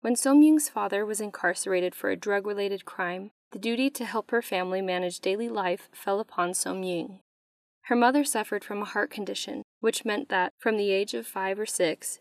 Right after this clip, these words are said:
Som Ying helped her mother cook, take care of the home, and watch after her wayward younger sister.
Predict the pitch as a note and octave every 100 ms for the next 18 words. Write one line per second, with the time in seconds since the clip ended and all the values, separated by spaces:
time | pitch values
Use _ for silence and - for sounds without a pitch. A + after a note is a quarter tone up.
0 | - - G#3+ A3 A3+ B3 - G3 - -
1 | A3 G3 F#3+ - C4+ D4 _ - C#4 C4
2 | - G#3+ - G#3 - F#3+ F3+ G3 - -
3 | A3+ A3+ B3+ B3 A3 G#3 G3 F#3+ F#3 F#3
4 | F#3+ G3 F#3+ F#3 F3+ - F#3 - - -